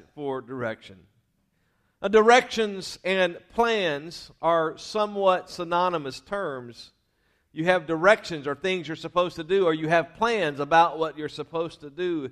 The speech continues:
And so men don't ask for directions a lot, which means they very seldom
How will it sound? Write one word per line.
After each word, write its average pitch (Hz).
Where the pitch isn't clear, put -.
And 147
so 196
men 214
don't 190
ask 190
for 175
directions 180
a 156
lot, 175
which 156
means 190
they 180
very 185
seldom 196